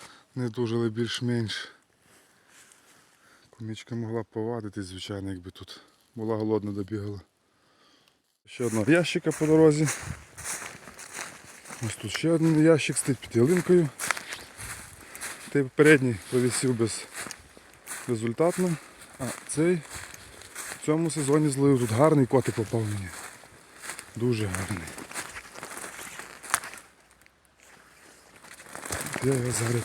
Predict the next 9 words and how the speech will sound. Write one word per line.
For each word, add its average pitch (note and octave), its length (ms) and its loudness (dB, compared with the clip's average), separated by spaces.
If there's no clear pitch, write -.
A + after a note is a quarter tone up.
тут A#2 100 -6
зніму B2+ 340 0
з - 100 -2
цього A#2+ 300 0
ящика D3+ 420 -4
ще. C3+ 220 -4
О, D3 180 2
спрацьований D#3+ 680 0
чомусь. D#3+ 460 0